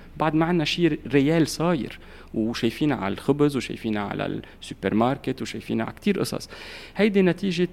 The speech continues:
الأنكسيتي. هلأ ال بي تي اس دي، أم، تتراكم، إيه، ومرات بتكون كومبلكس، كومبلكس لأنه ما بتبين بالطريقة الكلاسيكية تبعها، يعني ما بتبين بهيدا ال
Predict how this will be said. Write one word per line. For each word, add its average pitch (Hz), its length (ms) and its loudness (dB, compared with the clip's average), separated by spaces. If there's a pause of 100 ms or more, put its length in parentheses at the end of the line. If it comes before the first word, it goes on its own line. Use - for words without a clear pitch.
الأنكسيتي. 127 1040 -4
هلأ 165 220 6 (880)
ال 117 60 2
بي 160 140 -4
تي 165 180 2
اس 160 140 -4
دي، 196 320 2 (1200)
أم، 131 640 4
تتراكم، 151 600 2 (220)
إيه، 131 280 4
ومرات 131 460 4
بتكون 147 500 2
كومبلكس، - 720 -2
كومبلكس 170 600 2
لأنه 135 640 0 (100)
ما 156 160 2
بتبين 131 480 4
بالطريقة 117 560 -2
الكلاسيكية 113 800 -2
تبعها، 95 440 -4
يعني 104 240 2
ما 123 100 4
بتبين 127 500 2
بهيدا 110 340 -2
ال 101 60 -2